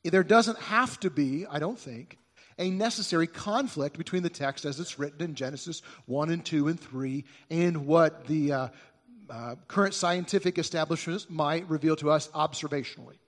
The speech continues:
I know you could have a conflict, but there doesn't have to be a conflict. Covered all of that last week. Go back and listen to that sermon. You can ask me afterwards. You can write emails. We can dialogue that way. That's fine.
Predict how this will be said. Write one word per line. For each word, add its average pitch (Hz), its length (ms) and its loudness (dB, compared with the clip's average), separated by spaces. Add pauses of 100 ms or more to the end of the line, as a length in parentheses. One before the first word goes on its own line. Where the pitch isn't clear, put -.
(320)
I 143 40 -10
know 170 140 -4 (260)
you 156 140 -6
could 180 160 -4
have 180 160 -4
a 190 60 -6
conflict, 185 360 -6
but 202 120 -2
there 214 80 0
doesn't 233 260 0
have - 320 -10
to 175 80 -6
be 151 120 0
a 147 40 0
conflict. - 480 -12 (260)
Covered 185 280 6
all 208 340 12
of 208 120 4
that 196 260 6
last 175 340 2
week. 196 340 0 (220)
Go 151 100 0
back 160 220 2
and 170 60 2
listen 170 180 0
to 170 80 2
that 165 80 -4
sermon. 175 480 2
You 151 100 0
can 139 280 -6 (360)
ask 160 280 0
me 165 100 -2
afterwards. 165 580 2
You 151 100 -2
can 147 120 -6
write 151 200 -2
emails. 170 520 2
We 147 80 -4
can 143 200 -6
dialogue 156 400 2
that 165 200 0
way. 160 200 0 (200)
That's - 160 -4
fine. 151 240 -2